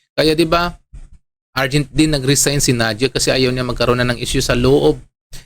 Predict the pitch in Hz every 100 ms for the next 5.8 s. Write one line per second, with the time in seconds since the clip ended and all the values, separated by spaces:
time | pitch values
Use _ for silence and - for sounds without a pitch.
0 | - - 143 135 - 135 135 135 135 120
1 | 123 117 110 113 110 95 95 - _ _
2 | _ - - - _ _ _ _ - 127
3 | 135 127 - 131 127 - - 135 131 135
4 | 131 127 123 127 123 - 123 117 117 117
5 | 117 120 123 - 127 101 123